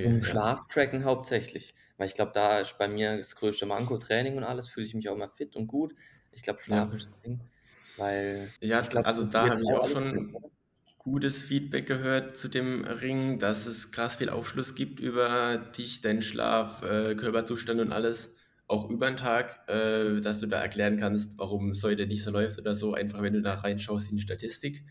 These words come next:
Speaker 2: Ähm, aber so andere Tracker, also rein für Schrittanzahl, 'n paar
Speaker 1: Ja, das
Speaker 2: Kalorien, die dann eh nicht stimmen, äh,
Speaker 1: Ja.
Speaker 2: da sehe ich mich nicht. Von dem her habe ich bisher nix am Start.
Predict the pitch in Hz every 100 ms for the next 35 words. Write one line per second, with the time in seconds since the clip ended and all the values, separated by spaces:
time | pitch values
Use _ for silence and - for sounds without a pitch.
0 | - _ _ - - _ _ _ - 95
1 | 101 101 98 101 95 92 90 - 92 104
2 | 104 104 101 98 98 95 90 90 87 82
3 | 90 95 98 95 92 82 - - - 104
4 | 98 92 - 92 90 92 92 - _ _
5 | 104 - 92 95 92 98 101 101 98 87
6 | 90 82 101 104 101 101 101 98 101 -
7 | - _ _ 85 87 85 85 85 85 90
8 | 90 95 92 95 104 - - _ _ _
9 | _ _ _ - 92 87 90 90 87 87
10 | - - 90 85 87 - 87 - 92 -